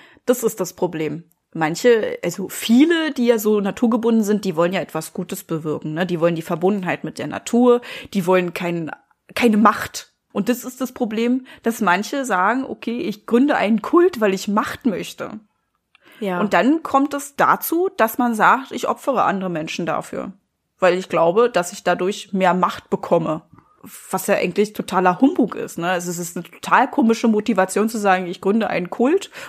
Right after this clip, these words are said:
Speaker 1: oder einen Hexenzirkel. Das ist dann wiederum das Schwarze, ne? Weil ich halt die Macht haben möchte. Na, aber wirkliche
Speaker 2: Mhm.
Speaker 1: Hexen, ich gehe auch davon aus, dass es auch so ist,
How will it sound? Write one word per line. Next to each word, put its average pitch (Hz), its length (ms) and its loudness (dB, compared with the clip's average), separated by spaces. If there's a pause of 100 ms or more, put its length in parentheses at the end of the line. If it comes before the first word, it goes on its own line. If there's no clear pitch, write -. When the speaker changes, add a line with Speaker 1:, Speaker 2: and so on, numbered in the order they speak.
Speaker 1:
oder 190 180 2
einen 160 80 0
Hexenzirkel. 294 760 0 (280)
Das - 160 -8
ist - 160 -4
dann 220 100 4
wiederum 208 320 2
das 180 140 -4
Schwarze, 165 480 0 (340)
ne? 214 300 2
Weil 170 240 2
ich 226 240 -6
halt 208 240 2
die 240 80 8
Macht - 340 0
haben 151 240 -4
möchte. - 460 -12 (160)
Na, 196 160 0
aber 180 320 0
wirkliche 208 380 2
Speaker 2:
Mhm. 185 40 -2
Speaker 1:
Hexen, 226 460 0
ich 170 160 -6
gehe 196 120 4
auch 175 120 2
davon 175 260 -4
aus, 185 160 -2
dass 170 140 -10
es - 240 -14
auch - 160 -8
so - 240 -2
ist, - 260 0